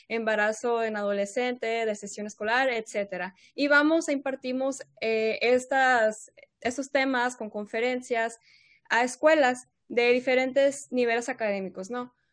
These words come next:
Pero me he percatado que muy pocas veces nos han pedido participación en kinder y es importante desde esa edad que tengan un conocimiento y brindarles ese conocimiento sobre su sexualidad.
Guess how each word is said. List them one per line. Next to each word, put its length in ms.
Pero 520
me 280
he 40
percatado 720
que 220
muy 180
pocas 360
veces 320
nos 160
han 100
pedido 340
participación 840
en 140
kinder 540
y 200
es 200
importante 880
desde 600
esa 300
edad 320
que 160
tengan 380
un 140
conocimiento 680
y 60
brindarles 680
ese 360
conocimiento 640
sobre 200
su 120
sexualidad. 600